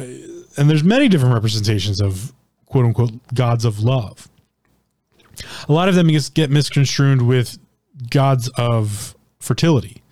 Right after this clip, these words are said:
We've had many fertility gods throughout all of antiquity, but they're not gods of love. They're gods of fertility.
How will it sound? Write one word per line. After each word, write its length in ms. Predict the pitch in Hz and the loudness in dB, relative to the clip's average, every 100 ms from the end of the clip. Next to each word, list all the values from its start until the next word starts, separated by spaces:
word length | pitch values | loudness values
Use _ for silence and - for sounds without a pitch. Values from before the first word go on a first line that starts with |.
| _ _ _ _ | _ _ _ _
We've 100 | 131 | 0
had 160 | 156 143 | 2 4
many 400 | 147 156 160 160 | 4 4 4 2
fertility 500 | 143 131 135 120 104 | 0 -2 0 0 -2
gods 360 | 101 92 90 - | -2 -4 -6 -2
throughout 360 | 110 110 120 - | 0 0 -2 0
all 400 | 127 123 123 120 | 0 2 2 0
of 320 | 107 117 - | -2 -8 -4
antiquity, 580 | 113 - 101 95 87 87 - - - - _ | -2 -2 -6 -6 -8 -12 -16 -20 -20 -20 _
but 80 | - | -2
they're 80 | 139 | 2
not 140 | 156 | 2
gods 220 | 147 143 113 | 2 0 0
of 120 | 104 | 0
love. 440 | 143 117 - - | 0 -2 -6 -6
They're 100 | 117 | -2
gods 240 | 120 120 117 | 0 0 -2
of 80 | |
fertility. 720 | - 135 - - 208 139 82 | -4 -6 -4 -2 0 0 -6